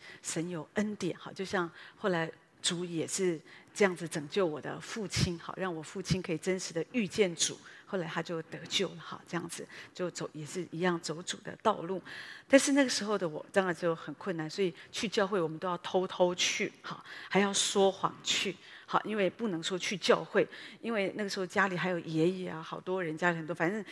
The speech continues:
你一去就知道，去教会就会被揍哈。那所以那时候都不能讲，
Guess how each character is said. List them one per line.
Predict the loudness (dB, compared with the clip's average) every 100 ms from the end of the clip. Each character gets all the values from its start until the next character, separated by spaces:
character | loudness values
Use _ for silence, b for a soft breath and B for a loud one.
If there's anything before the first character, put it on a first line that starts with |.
| B B
你 | -8
一 | -4
去 | -2 0
就 | 0 -4
知 | -4
道， | 2 2 0 -8 -20 _
去 | 0 2
教 | 6 4
会 | 4
就 | 2
会 | 2
被 | 2
揍 | 4 8 8 6 -2
哈。 | -14 -8
那 | -8 -8 -12 B B B
所 | -4 -2
以 | -2
那 |
时 | -4
候 | -4
都 | -4
不 | -4 -6
能 | -4 -4
讲， | 0 0